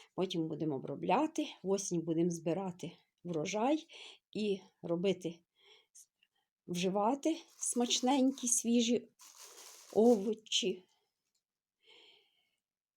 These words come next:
і робити консервації.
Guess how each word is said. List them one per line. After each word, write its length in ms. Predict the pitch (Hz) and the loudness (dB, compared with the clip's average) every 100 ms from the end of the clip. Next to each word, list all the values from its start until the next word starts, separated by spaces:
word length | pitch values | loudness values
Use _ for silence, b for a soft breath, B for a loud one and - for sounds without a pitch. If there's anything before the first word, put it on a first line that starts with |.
| _ _ _ _ _ _ _ _ _ _ B B B B B B B | _ _ _ _ _ _ _ _ _ _ B B B B B B B
і 60 | 180 | -2
робити 380 | 165 208 240 | 2 4 2
консервації. 1000 | 254 208 - 202 185 180 175 - 180 196 | 0 -2 -2 -6 -4 -6 -4 -6 -6 -12